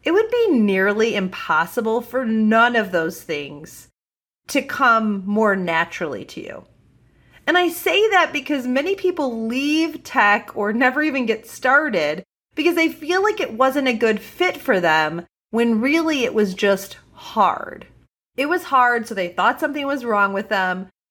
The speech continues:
but really it was just hard. And if you would accept that it's hard and spend the majority of your time working through the hard,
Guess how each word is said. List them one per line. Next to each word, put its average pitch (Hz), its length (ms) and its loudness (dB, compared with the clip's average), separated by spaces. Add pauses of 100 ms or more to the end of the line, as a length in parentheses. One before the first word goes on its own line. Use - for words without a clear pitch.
(100)
but 254 140 0
really 311 720 -4
it 254 140 0
was 254 240 -2
just 240 320 -2
hard. 226 720 2 (100)
And 226 280 -4
if 254 240 -6
you 254 160 -4
would 254 160 0
accept - 640 -2
that 254 120 2
it's 214 200 -2
hard 196 500 2 (280)
and 254 200 0
spend 254 280 0
the 254 60 0
majority 247 720 -2
of 233 160 0
your 226 160 0
time 196 680 -2 (240)
working 262 640 0
through 302 560 2
the 285 120 2
hard, 170 600 -2